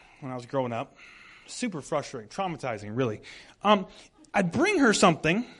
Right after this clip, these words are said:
and I'd say, "Mom, can I eat this?" And she'd say, "Well, let me see it." It was like a prepackaged item. She'd take it, and, and, and she would,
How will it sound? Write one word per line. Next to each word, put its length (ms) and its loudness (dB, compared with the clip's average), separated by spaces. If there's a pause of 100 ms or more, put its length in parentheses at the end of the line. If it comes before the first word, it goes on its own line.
(480)
and 80 -4
I'd 100 2
say, 120 0
"Mom, 260 4
can 100 2
I 140 4
eat 180 0
this?" 280 -2
And 120 -6
she'd 200 -8
say, 100 -4
"Well, 140 0
let 100 0
me 80 -4
see 240 -2
it." 60 -10
It 500 -20
was 80 -8
like 100 -2
a 60 -10
prepackaged 640 -2
item. 340 2
She'd 240 -14
take 300 4
it, 260 -4 (540)
and, 220 -8
and, 160 -4
and 180 -2
she 140 -4
would, 140 -8